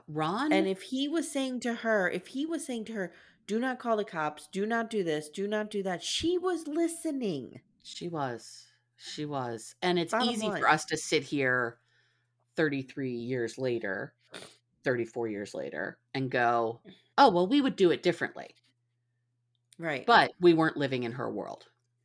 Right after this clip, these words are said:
Speaker 2: We weren't living in her world. It seemed like she didn't have a ton of support.
Speaker 1: <laughs>
Speaker 2: It seemed
Speaker 1: Yeah.
Speaker 2: like,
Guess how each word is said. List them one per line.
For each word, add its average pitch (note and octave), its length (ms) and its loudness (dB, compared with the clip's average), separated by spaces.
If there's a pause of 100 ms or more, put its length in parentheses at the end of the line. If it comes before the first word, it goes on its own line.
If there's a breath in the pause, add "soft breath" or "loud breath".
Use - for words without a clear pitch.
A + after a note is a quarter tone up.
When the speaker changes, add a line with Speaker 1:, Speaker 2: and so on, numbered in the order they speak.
(840 soft breath)
Speaker 2:
We G3+ 140 -2
weren't A3+ 280 -4
living A3 220 -4
in G#3+ 100 -6
her G#3 140 -4
world. G3+ 320 0
It E3 140 -10
seemed F#3+ 240 -6
like G3 180 -4
she - 140 -10
didn't F#3 220 -8
have F3 140 -6
a D#3+ 40 -10
ton D#3+ 220 -8
of D3 60 -8
support. G#3 760 -4
Speaker 1:
<laughs> - 60 -20
Speaker 2:
It - 160 -12
seemed E3+ 200 -8
Speaker 1:
Yeah. A2 140 -6
Speaker 2:
like, C#3+ 520 -6